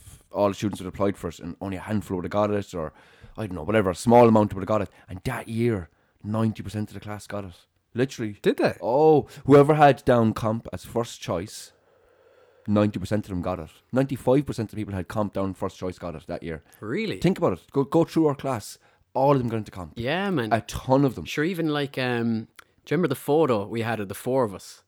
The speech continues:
Speaker 2: that I sent on
Speaker 1: Yes,
Speaker 2: to you
Speaker 1: yes.
Speaker 2: of, like, our
Speaker 1: In
Speaker 2: first
Speaker 1: Clemens'
Speaker 2: week?
Speaker 1: first day or
Speaker 2: Yeah,
Speaker 1: first
Speaker 2: yeah.
Speaker 1: week. Yeah, yeah, yeah. I thought it was first day. Yeah, yeah.
Speaker 2: Um, four of us.
Speaker 1: Yeah, the four of us. Yeah,
Speaker 2: There,
Speaker 1: yeah.
Speaker 2: are we the only ones that went from the school?
Speaker 1: Mm.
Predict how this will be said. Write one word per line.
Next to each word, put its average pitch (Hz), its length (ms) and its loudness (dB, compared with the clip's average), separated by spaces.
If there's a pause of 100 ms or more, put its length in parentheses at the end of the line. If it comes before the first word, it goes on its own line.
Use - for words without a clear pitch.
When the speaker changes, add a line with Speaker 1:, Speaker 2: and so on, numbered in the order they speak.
(180)
Speaker 2:
that 117 100 -2
I 117 80 2
sent 113 260 -2
on 120 140 2
Speaker 1:
Yes, 127 400 6
Speaker 2:
to 123 60 -2
you 131 80 4
Speaker 1:
yes. 113 80 4
Speaker 2:
of, 110 60 -4
like, 117 180 2
our 117 60 2
Speaker 1:
In 117 80 4
Speaker 2:
first 117 280 -2
Speaker 1:
Clemens' 127 380 6
Speaker 2:
week? 107 80 -4
Speaker 1:
first - 300 -4
day 123 260 0
or 107 100 0
Speaker 2:
Yeah, 143 160 4
Speaker 1:
first 127 120 2
Speaker 2:
yeah. 135 160 4
Speaker 1:
week. - 160 -8
Yeah, 113 200 -2
yeah, 107 180 -4
yeah. 107 140 -8
I - 60 -8
thought 110 120 -10
it 117 40 -8
was - 80 -12
first - 240 -14
day. 90 200 -6
Yeah, 101 200 -6
yeah. 110 500 -4
Speaker 2:
Um, 107 200 -6 (280)
four 160 240 -2
of 90 80 -4
us. - 240 -18
Speaker 1:
Yeah, 110 240 0
the 101 80 -14
four 107 240 -4
of 98 80 -8
us. - 120 -14
Yeah, 104 120 -4
Speaker 2:
There, 143 140 0
Speaker 1:
yeah. 113 60 -2
Speaker 2:
are 139 60 -2
we 151 80 0
the 165 140 0
only 170 140 2
ones 170 200 0
that - 100 -8
went 165 160 -2
from 156 120 -4
the 156 80 -2
school? 185 160 -2
Speaker 1:
Mm. - 100 -10